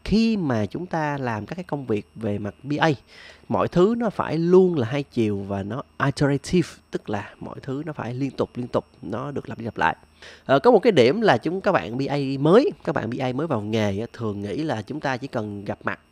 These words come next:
một hai cuộc họp ban đầu, nó là xong. Ờ, tuy nhiên thì các bạn thấy cái việc elicitation này nó luôn là một cái việc liên tục, liên tục, liên tục trong xuyên suốt cái quá trình làm việc của B A. Ngoài ra thì cái việc elicitation này nó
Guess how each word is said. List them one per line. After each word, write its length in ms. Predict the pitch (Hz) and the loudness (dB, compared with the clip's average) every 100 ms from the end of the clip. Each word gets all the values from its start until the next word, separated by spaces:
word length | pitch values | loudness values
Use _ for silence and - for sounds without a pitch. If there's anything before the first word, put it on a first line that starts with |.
| _ - | _ -12
một 240 | 113 104 | -8 -8
hai 160 | - 131 | -6 -6
cuộc 180 | - 98 | -8 -6
họp 180 | 101 | -6
ban 140 | 120 131 | -6 0
đầu, 300 | 117 110 95 - - | 4 4 2 -10 -12
nó 220 | 101 143 | -10 -8
là 100 | 120 | -10
xong. 200 | - 123 - - - - - | -6 -6 -8 -20 -20 -20 -6
Ờ, 140 | 110 | -4
tuy 140 | 110 165 | 0 2
nhiên 300 | 165 165 147 | 2 2 0
thì 200 | 123 107 | -2 -2
các 80 | |
bạn 160 | 143 - | -4 -6
thấy 160 | 156 170 | -8 -6
cái 140 | 180 | -4
việc 180 | 143 - | -4 -4
elicitation 720 | 127 131 - 127 120 113 104 | -6 -6 -6 -6 -6 -8 -8
này 100 | 101 | -8
nó 100 | 113 | -6
luôn 260 | 147 175 170 | 4 6 6
là 100 | 113 | 2
một 80 | 98 | -2
cái 80 | 139 | -4
việc 240 | 208 - | -6 -2
liên 140 | 139 | -2
tục, 220 | 143 135 - | 0 -2 -4
liên 100 | 131 | -6
tục, 180 | 104 | -6
liên 80 | 123 | -6
tục 160 | 117 107 | -6 -6
trong 180 | - 151 | -4 -4
xuyên 200 | 143 165 | -2 -4
suốt 260 | 147 190 208 | -2 -2 -2
cái 100 | 180 | -6
quá 80 | 180 | -6
trình 120 | - 110 | -8 -10
làm 120 | 107 | -10
việc 140 | 98 | -12
của 100 | - | -10
B 80 | 139 131 | -8 -4
A. 120 | 135 - _ _ _ - | -4 -6 _ _ _ 0
Ngoài 120 | 165 | 4
ra 220 | 196 196 | 6 6
thì 160 | 190 143 | 4 0
cái 100 | 190 | 2
việc 180 | 147 | 0
elicitation 680 | - 160 160 160 160 - 110 | 0 -4 -4 -4 -2 -2 -2
này 140 | 107 | -2
nó 100 | 104 | -6